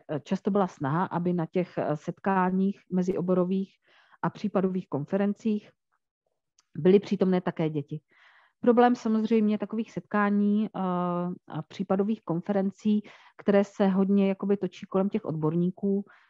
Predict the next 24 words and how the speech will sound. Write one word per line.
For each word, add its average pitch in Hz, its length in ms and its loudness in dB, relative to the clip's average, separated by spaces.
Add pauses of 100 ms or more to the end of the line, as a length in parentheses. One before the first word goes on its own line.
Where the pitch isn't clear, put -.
(160)
tak, 180 180 -2 (140)
eh, 170 300 2 (1200)
eh, 123 180 -4
byl 143 420 0
ten, 175 400 2
že 170 500 0
to 202 100 0
pro 208 140 0
to 208 100 -2
dítě, 190 580 0
eh, 180 200 -2
nebylo 196 300 2
úplně 185 320 -2
prostředí, 170 720 -8 (420)
kde 185 120 4
by 185 100 2
se 175 140 -2
třeba 175 260 -2
cítilo 165 400 -2
dobře, 151 440 -4 (560)
nebo, 156 920 2
eh, 147 340 -2
kde 175 220 0
by, 170 380 2